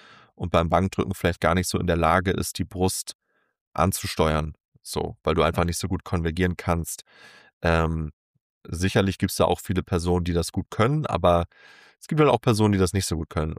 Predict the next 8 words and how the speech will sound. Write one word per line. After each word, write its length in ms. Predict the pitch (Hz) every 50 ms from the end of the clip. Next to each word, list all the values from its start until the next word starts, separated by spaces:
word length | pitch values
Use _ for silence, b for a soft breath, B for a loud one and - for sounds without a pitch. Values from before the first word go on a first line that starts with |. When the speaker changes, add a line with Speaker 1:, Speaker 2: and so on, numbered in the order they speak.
| -
Speaker 1:
Und, 380 | - 82 80 80 80 80 - -
ähm, 340 | 82 82 80 80 82 78 - b b b b b b b b b b b -
die 80 | 92
größten 320 | 90 92 95 98 - 98 -
Fehler 320 | - - 98 98 92 90
sind, 160 | 92 92 87
denke 240 | 92 90 87 - 95
ich, 260 | 87 - - - -